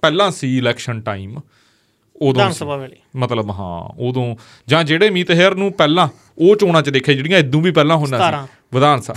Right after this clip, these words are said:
Speaker 1: ਹਾਂ, ਮਤਲਬ ਉਵੇਂ ਮੀਤ ਹੇਅਰ ਦਾ ਉਵੇਂ ਸਟਰੋਂਗ ਨਹੀਂ। ਉਹਨਾਂ ਦੀ ਪਾਰਟੀ ਕਹਿ ਰਹੀ ਆ, ਉਹ ਸ਼ਾਇਦ ਇਹ ਵੀ ਹੋ ਸਕਦਾ ਵੀ ਕਾਂਗਰਸ ਦਾ ਜੇ ਸੁਖਪਾਲ ਸਿੰਘ ਖਹਿਰਾ ਆਉਂਦੇ ਨੇ,
Speaker 2: ਹੂੰ।
Speaker 1: ਉਹਨਾਂ ਦੀ ਚਰਚਾ ਚੱਲ ਰਹੀ ਆ। ਮਤਲਬ, ਅ-, ਆਪਣੇ ਆ ਨਿੱਜੀ ਵਿਚਾਰ ਆ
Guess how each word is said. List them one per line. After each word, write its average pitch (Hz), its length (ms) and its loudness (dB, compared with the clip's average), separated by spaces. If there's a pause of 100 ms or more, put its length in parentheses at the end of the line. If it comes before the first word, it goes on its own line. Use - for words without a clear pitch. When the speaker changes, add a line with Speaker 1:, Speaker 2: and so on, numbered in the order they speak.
Speaker 1:
ਹਾਂ, 98 560 -8
ਮਤਲਬ 135 300 -6
ਉਵੇਂ 170 380 0
ਮੀਤ 156 240 -4
ਹੇਅਰ 156 240 0
ਦਾ 170 160 4
ਉਵੇਂ 165 360 0
ਸਟਰੋਂਗ 156 280 0
ਨਹੀਂ। 165 160 -6 (340)
ਉਹਨਾਂ 196 160 2
ਦੀ 233 60 0
ਪਾਰਟੀ 180 380 0
ਕਹਿ 160 140 2
ਰਹੀ 214 100 0
ਆ, 226 60 4
ਉਹ 208 380 2
ਸ਼ਾਇਦ 196 260 4
ਇਹ 175 140 2
ਵੀ 220 120 0
ਹੋ 202 140 6
ਸਕਦਾ 185 380 4 (360)
ਵੀ 160 120 2
ਕਾਂਗਰਸ 165 420 2
ਦਾ 160 140 4
ਜੇ 165 100 2
ਸੁਖਪਾਲ 156 440 0
ਸਿੰਘ 190 160 -4
ਖਹਿਰਾ 151 260 2
ਆਉਂਦੇ 170 280 4
ਨੇ, 175 120 -2 (180)
Speaker 2:
ਹੂੰ। 160 400 -6 (180)
Speaker 1:
ਉਹਨਾਂ 143 180 2
ਦੀ 165 80 -4
ਚਰਚਾ 151 380 0
ਚੱਲ 147 160 2
ਰਹੀ 147 340 2
ਆ। 147 180 4 (680)
ਮਤਲਬ, 165 280 4
ਅ-, 151 500 2 (540)
ਆਪਣੇ - 500 2
ਆ 185 80 6
ਨਿੱਜੀ 170 260 2
ਵਿਚਾਰ 175 340 2
ਆ 170 140 0